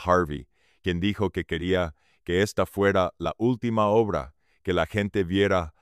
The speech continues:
al salir de la Basílica de San Pablo. Y me parece totalmente acertado. Debemos salir de esta escultura al mundo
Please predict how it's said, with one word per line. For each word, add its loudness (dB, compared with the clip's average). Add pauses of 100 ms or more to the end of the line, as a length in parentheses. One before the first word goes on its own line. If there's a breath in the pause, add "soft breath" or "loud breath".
(140)
al 0
salir -2
de 0
la 2
Basílica -2
de 0
San -4
Pablo. -2 (560)
Y -6
me 0
parece 0
totalmente 0
acertado. -6 (1160)
Debemos 2
salir 2
de 2
esta -4
escultura -4
al 0
mundo -6